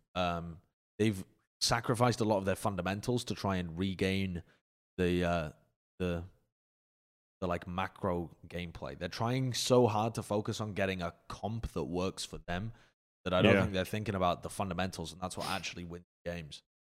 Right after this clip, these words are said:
Speaker 2: Yeah. I think they're thinking about getting their confidence back just by sheer fragging right now. Like,
Speaker 1: Sure.
Speaker 2: just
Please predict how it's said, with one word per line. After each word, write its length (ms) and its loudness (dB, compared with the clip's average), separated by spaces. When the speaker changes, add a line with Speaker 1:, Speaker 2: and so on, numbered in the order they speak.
Speaker 2:
Yeah. 200 8
I 80 10
think 140 6
they're 100 12
thinking 200 6
about 200 10
getting 220 8
their 100 8
confidence 500 6
back 300 8
just 260 6
by 200 10
sheer 340 6
fragging 580 6
right 220 6
now. 240 4
Like, 220 4
Speaker 1:
Sure. 80 4
Speaker 2:
just 280 2